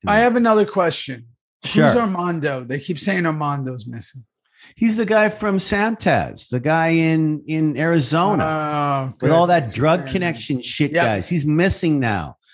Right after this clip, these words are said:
Speaker 1: The, the cartels got him or find him or where'd
Speaker 2: Got
Speaker 1: he
Speaker 2: it.
Speaker 1: go?
Speaker 2: I kn-, I know where this is leading. If I remember
Speaker 1: Yeah, it's
Speaker 2: something,
Speaker 1: all
Speaker 2: is
Speaker 1: that
Speaker 2: it,
Speaker 1: Arizona
Speaker 2: yeah.
Speaker 1: s-, Sam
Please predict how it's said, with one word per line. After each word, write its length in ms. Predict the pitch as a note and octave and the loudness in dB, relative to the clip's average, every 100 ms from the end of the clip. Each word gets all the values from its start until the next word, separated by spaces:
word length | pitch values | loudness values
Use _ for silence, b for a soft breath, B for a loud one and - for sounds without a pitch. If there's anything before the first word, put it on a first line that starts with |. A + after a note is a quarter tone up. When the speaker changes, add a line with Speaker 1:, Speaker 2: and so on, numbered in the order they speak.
| b | b
Speaker 1:
The, 140 | A2+ C3 | -4 -2
the 160 | C3+ | -2
cartels 640 | C#3 D#3+ F3 - F#3 F#3 C#3 | -2 0 -2 0 0 2 0
got 340 | A2+ D3 F#3 | 2 4 4
him 240 | E3+ G#2+ F#2 | 2 -2 -6
or 240 | F2+ E2 _ _ | -10 -14 _ _
find 480 | - F3 F#3+ G3+ F#3 | -4 0 2 2 0
him 200 | C3+ G#2 | 0 -2
or 60 | |
where'd 240 | G#2 D3 F#3 | -2 0 2
Speaker 2:
Got 260 | F#3 F3+ | 4 2
Speaker 1:
he 60 | F3+ | 2
Speaker 2:
it. 40 | |
Speaker 1:
go? 220 | E3+ F#3+ D#3 | 2 2 0
Speaker 2:
I 120 | F3 | -2
kn-, 180 | F#3+ E3 | -4 -6
I 140 | F3+ | -4
know 200 | F#3 G3+ | 0 2
where 120 | G3 F3+ | 2 2
this 280 | F3 D3 E3 | 0 -2 -4
is 160 | B2 | -6
leading. 400 | E3 D#3+ C#3+ C3 | -2 -2 -2 -8
If 120 | C3 | -6
I 100 | E3+ | -4
remember 340 | E3+ F3 F3 G3 | -2 -2 0 2
Speaker 1:
Yeah, 400 | G3 G3+ F#3+ F3+ | 2 2 2 0
it's 100 | F3+ | 0
Speaker 2:
something, 160 | E3 F#3 | 0 2
Speaker 1:
all 100 | G3+ | 4
Speaker 2:
is 60 | |
Speaker 1:
that 280 | G#3 F#3+ - _ | 2 0 -4 _
Speaker 2:
it, 120 | E3 | -4
Speaker 1:
Arizona 1040 | E3 F#3 E3 D#3 E3+ F#3+ G3 F3+ D3+ C#3+ C#3 | 0 2 2 2 2 2 2 2 0 -4 -10
Speaker 2:
yeah. 100 | C#3 | -12
Speaker 1:
s-, 260 | C3 D3 G#3 - | -12 -12 -14 -10
Sam 560 | - D3+ D#3 D3+ A#2 | -4 -2 0 -2 -6